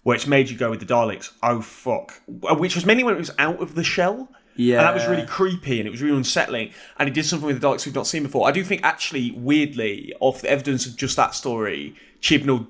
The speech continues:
Speaker 1: I think, gets the Daleks better than Moffat.
Speaker 2: But I would honestly like to see a proper Dalek finale.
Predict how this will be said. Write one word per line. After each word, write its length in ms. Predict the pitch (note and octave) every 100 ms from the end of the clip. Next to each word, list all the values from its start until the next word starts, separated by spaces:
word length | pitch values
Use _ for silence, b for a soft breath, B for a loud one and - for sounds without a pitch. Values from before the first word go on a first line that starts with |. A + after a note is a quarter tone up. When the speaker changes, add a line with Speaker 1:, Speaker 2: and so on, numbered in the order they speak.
| -
Speaker 1:
I 120 | B2
think, 240 | A#2+ C#3 G#2+
gets 340 | C3+ - -
the 80 | B2
Daleks 440 | B2 A2+ - -
better 300 | - A#2 -
than 100 | A#2 A2
Moffat. 460 | A#2 - D#2 - - _
Speaker 2:
But 80 | C3
I 60 | C#3+
would 120 | E3+
honestly 460 | - F3+ F#3 -
like 340 | D3+ C#3+ C3 -
to 100 | C3
see 680 | - B2+ G#2 F2 D#2+ G#2+ _ _ _ _ _
a 80 | -
proper 320 | A2 - A#2+
Dalek 320 | A2+ G#2+ A2 -
finale. 560 | A#2 A2 A2+ A#2+ C#3